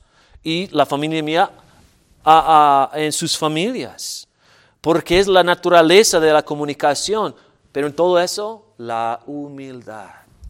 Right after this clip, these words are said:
Como no tenemos toda la respuesta,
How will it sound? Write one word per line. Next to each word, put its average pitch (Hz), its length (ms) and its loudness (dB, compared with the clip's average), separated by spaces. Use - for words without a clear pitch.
Como 113 200 -16
no 127 440 -10
tenemos 160 560 -14
toda 156 200 -12
la 151 140 -10
respuesta, 151 920 -8